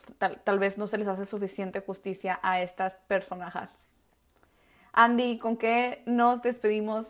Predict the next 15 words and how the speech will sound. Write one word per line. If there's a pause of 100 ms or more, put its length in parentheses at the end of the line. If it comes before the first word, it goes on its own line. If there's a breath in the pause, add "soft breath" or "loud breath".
(120)
¿Qué
mensaje
le
quieres
dejar
a
la
audiencia
después
de
haber (220)
viajado
por
muchas
películas?